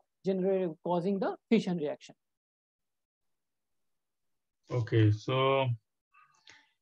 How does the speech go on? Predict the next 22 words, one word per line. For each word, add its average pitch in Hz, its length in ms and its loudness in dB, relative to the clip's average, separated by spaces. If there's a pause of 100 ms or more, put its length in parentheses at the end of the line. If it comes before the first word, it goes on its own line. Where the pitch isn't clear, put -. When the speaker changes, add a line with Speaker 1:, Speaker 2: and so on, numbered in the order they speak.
(720)
Speaker 2:
could 170 140 8
you 214 100 4
please 202 280 0
explain 214 520 6 (180)
that 185 320 8
if 180 220 0
an 190 140 4
electron 202 540 6
moves 190 220 -6
from 196 200 4
outer 160 340 8
shell 190 300 4 (140)
to 180 120 4
inner 170 220 8
shell, 147 380 6 (460)
Speaker 1:
Mm-hmm. 170 160 -8
Speaker 2:
then 170 180 8
how 180 500 8
the 185 140 6
energy 175 340 2
is 165 100 4
emitted? 147 500 6